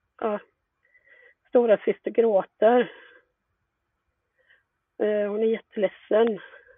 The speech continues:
Eh, och, eh, då, eh, ja, gick jag upp och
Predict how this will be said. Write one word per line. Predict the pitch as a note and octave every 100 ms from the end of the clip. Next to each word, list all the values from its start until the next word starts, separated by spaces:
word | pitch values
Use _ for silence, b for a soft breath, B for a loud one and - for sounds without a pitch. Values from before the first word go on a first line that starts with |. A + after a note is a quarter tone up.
| B B _ _ -
Eh, | G#3 G3 F#3+ F#3+
och, | - G#3+ - _ _ G#3
eh, | G3 F#3+ F3 - _ _ _ _ _ _ _ _ _ _ _ -
då, | - G#3+ G3 F#3 F#3
eh, | F#3 F#3 - E4 - F4+ - C#4+ -
ja, | A#3 - -
gick | A3+ -
jag | F3+
upp | A3 - _
och | G3+